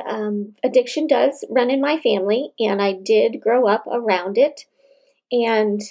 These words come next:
um, so that played a major role in adding to the feelings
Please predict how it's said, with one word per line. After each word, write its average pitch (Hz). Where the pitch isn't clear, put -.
um, 220
so 285
that 320
played 233
a 226
major 262
role 202
in 202
adding 247
to -
the 202
feelings 190